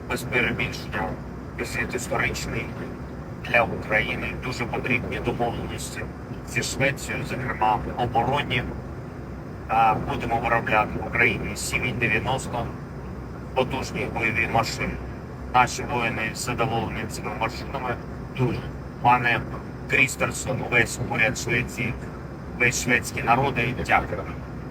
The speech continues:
Нідерланди, як завжди, продуктивно. І цього разу особливо сильно. Сорок два літаки Ф шістнадцять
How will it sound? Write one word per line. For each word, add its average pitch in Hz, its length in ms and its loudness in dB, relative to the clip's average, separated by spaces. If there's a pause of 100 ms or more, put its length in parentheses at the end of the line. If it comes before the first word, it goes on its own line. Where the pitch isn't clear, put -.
(140)
Нідерланди, 127 640 6
як 127 200 6
завжди, 120 540 2 (540)
продуктивно. 127 760 0 (640)
І - 120 2
цього 123 320 2
разу 117 380 6 (140)
особливо 123 600 0
сильно. 120 540 0 (560)
Сорок 127 300 2 (100)
два 113 160 6
літаки 117 600 0
Ф 117 180 0
шістнадцять 113 720 0